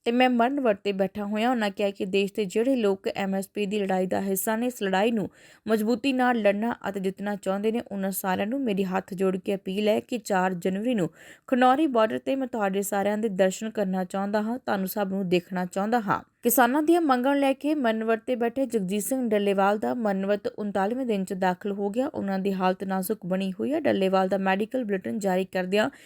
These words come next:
ਡਾਕਟਰਾਂ ਨੇ ਦੱਸਿਆ ਕਿ ਉਹਨਾਂ ਦੇ ਸਰੀਰ ਵਿੱਚੋਂ ਮਾਸ ਪੂਰੀ ਤਰ੍ਹਾਂ ਖਤਮ ਹੋ ਗਿਆ, ਸਿਰਫ ਹੱਡੀਆਂ ਬਚੀਆਂ ਨੇ। ਸਰੀਰਕ ਤੌਰ 'ਤੇ ਉਹ ਬਹੁਤ ਹੀ ਕਮਜ਼ੋਰ ਹੋ ਚੁੱਕੇ ਨੇ। ਬੀ ਪੀ ਲਗਾਤਾਰ ਡਿੱਗਦਾ ਜਾ ਰਿਹਾ। ਦੂਜੇ ਪਾਸੇ ਕਿਸਾਨ ਆਗੂਆਂ ਨੇ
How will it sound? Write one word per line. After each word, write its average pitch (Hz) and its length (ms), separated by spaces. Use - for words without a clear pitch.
ਡਾਕਟਰਾਂ 214 340
ਨੇ 285 60
ਦੱਸਿਆ 269 220
ਕਿ 269 120
ਉਹਨਾਂ 254 160
ਦੇ 247 120
ਸਰੀਰ 208 280
ਵਿੱਚੋਂ 214 240
ਮਾਸ 190 320
ਪੂਰੀ 208 180
ਤਰ੍ਹਾਂ 202 240
ਖਤਮ 196 320
ਹੋ 190 120
ਗਿਆ, 220 200
ਸਿਰਫ 202 300
ਹੱਡੀਆਂ 185 300
ਬਚੀਆਂ 190 380
ਨੇ। 233 120
ਸਰੀਰਕ 190 380
ਤੌਰ 190 180
'ਤੇ 214 200
ਉਹ 202 180
ਬਹੁਤ 190 340
ਹੀ 156 120
ਕਮਜ਼ੋਰ 208 540
ਹੋ 185 80
ਚੁੱਕੇ 185 340
ਨੇ। 196 160
ਬੀ 226 140
ਪੀ 294 180
ਲਗਾਤਾਰ 226 640
ਡਿੱਗਦਾ 196 320
ਜਾ 196 260
ਰਿਹਾ। 226 100
ਦੂਜੇ 202 260
ਪਾਸੇ 190 360
ਕਿਸਾਨ 190 520
ਆਗੂਆਂ 185 380
ਨੇ 214 220